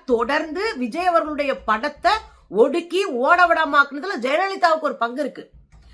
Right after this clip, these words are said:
இப்ப அத பாஜகவும் சென்சார் போர்டும் செஞ்சிட்டு இருக்கு.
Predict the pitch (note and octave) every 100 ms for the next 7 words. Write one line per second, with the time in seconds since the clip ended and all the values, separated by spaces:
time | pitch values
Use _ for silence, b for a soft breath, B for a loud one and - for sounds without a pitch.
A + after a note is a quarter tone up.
0 | b b G#3 F#4 G4 A4 G4+ E4 F#4+ C4
1 | B3+ F4+ F#4+ F4+ E4+ D4+ F4+ G4 D4+ D4
2 | G4 F4 C#4+ D#4 F#4+ F#4 F4+ G4 E4 A3